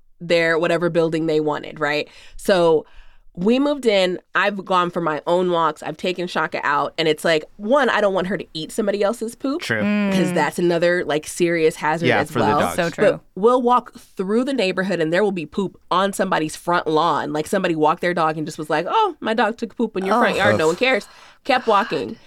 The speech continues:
Speaker 1: There are multiple stations. And there's a small park, like, nestled into the neighborhood,
Speaker 3: Mm-hmm.
Speaker 1: like, on one of the main streets. And that small park has bags. Across the street from that small park is the largest, like,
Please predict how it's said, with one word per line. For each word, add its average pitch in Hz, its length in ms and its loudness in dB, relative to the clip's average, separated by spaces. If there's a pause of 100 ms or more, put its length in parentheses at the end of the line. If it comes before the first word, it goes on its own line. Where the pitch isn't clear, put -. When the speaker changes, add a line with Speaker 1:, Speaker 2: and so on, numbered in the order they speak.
(180)
Speaker 1:
There 190 200 2
are 190 40 0
multiple 214 420 0
stations. 151 460 -4
And 185 140 -4
there's 214 160 0
a 196 40 -6
small 214 500 0
park, 190 600 -2
like, 143 220 -4 (100)
nestled 170 640 -2
into 160 300 -2
the 208 100 -4
neighborhood, 240 720 -4
Speaker 3:
Mm-hmm. 190 300 -4 (100)
Speaker 1:
like, 143 140 -4
on 147 100 0
one 147 80 0
of 147 80 -4
the 151 60 -2
main 151 320 -2
streets. 170 600 -6
And 147 160 0
that 156 280 -2
small 170 340 0
park 190 420 -2 (220)
has 185 360 -2
bags. 147 480 -2
Across 208 640 -2
the - 120 -8
street 339 440 -4
from 254 320 0
that 233 180 0
small 226 300 0
park 214 320 0 (380)
is 220 200 6
the 240 140 2
largest, 214 720 2
like, 160 400 0